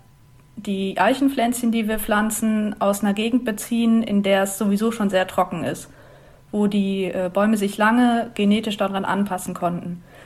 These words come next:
dann können wir davon ausgehen, dass die in der Pflanzregion auch besser damit zurechtkommen, als wenn wir die aus einem Gebiet holen, wo die,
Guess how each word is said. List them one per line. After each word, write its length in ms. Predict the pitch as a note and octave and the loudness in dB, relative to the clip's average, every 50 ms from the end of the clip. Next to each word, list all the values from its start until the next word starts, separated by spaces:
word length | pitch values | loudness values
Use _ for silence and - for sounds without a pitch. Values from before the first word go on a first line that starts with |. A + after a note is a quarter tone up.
| - - | -14 -6
dann 100 | - G#3 | -2 0
können 160 | G3+ G3+ G#3 G#3 | 2 4 4 4
wir 80 | G3+ | 4
davon 220 | G3+ G3+ G3+ G3+ G3 | 4 2 2 0 2
ausgehen, 480 | - G#3+ A3 A3+ - - B3 A#3 A#3 | 2 2 2 2 0 0 0 2 4
dass 220 | A3 G#3+ G#3 - - | 4 2 2 0 -2
die 100 | G#3 G3+ | -2 -2
in 140 | F#3 G3 | -2 0
der 280 | F#3+ F#3+ F#3 F#3 F#3 F#3 | 0 2 4 4 2 2
Pflanzregion 840 | F#3 - G#3+ A3 A#3 B3 - - A#3+ A3 G#3 A#3 A#3 A#3 A#3+ A#3 | 0 0 0 2 0 0 -2 -4 -4 -2 -2 -2 0 0 0 0
auch 180 | G3 G3 G#3 G3+ | 0 0 -2 -2
besser 260 | - E3+ F3 - E3+ | -2 -4 -2 -2 -4
damit 260 | E3+ E3+ F3+ F3+ F3 | -4 -4 -4 -6 -6
zurechtkommen, 640 | - - G3 G3 G3 G3+ - - - - G#3+ G#3+ G#3 G#3 | -8 -6 -4 -2 -2 -4 -4 -8 -6 -2 -2 -2 -2 -4
als 180 | - - - | -4 -6 -4
wenn 180 | F#3+ F#3 G3 G3 | -2 0 0 0
wir 80 | F#3+ | 0
die 160 | F#3 G3+ F#3+ A#2 | 0 0 2 2
aus 160 | C#3 - - | 2 2 2
einem 140 | G#3 G3+ G3+ | 0 0 0
Gebiet 320 | F#3+ F3+ G3+ G3+ - - | 0 0 -2 -2 -2 -2
holen, 340 | G#3+ G#3 G#3 G3+ G3+ G3 G3 | 0 2 2 2 2 0 -2
wo 80 | F#3 | -4
die, 300 | F3+ F#3 G3 G3 F#3+ F3+ | -4 -4 -4 -4 -4 -6